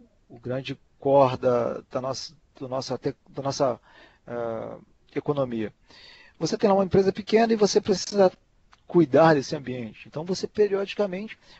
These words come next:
você tem que, é, verificar as atualizações. "Ah, Alexandre, é, eu não tenho um, um ambiente de, de Active Directory.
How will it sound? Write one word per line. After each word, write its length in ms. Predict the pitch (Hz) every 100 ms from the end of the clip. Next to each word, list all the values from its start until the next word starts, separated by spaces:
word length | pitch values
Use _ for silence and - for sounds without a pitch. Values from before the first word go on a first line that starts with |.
| _
você 200 | 202 208
tem 240 | 196 104 104
que, 300 | - 107 - _ _ _
é, 400 | 175 170 165 - - _ _ _
verificar 500 | 139 175 - - 170
as 100 | 170
atualizações. 720 | 170 170 165 185 - 143 117 - _ - _
"Ah, 80 | 226
Alexandre, 500 | 214 156 143 120 123 127 110 _ _ _
é, 440 | - 143 139 131 131
eu 140 | - 180
não 140 | 208
tenho 320 | - 180 190
um, 500 | 165 151 135 131 123 131 - - -
um 100 | 147 143
ambiente 400 | 139 160 165 151
de, 680 | 135 143 135 120 113 - -
de 220 | - 139
Active 260 | 135 - 151
Directory. 560 | 151 123 107 - 117